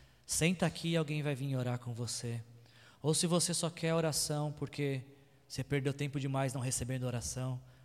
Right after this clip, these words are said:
não recebendo apoio, não recebendo um abraço,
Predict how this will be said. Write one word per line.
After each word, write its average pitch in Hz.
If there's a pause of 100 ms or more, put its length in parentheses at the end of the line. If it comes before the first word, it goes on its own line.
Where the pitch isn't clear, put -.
(140)
não 120
recebendo 123
apoio, 127 (460)
não 135
recebendo 143
um 139
abraço, 135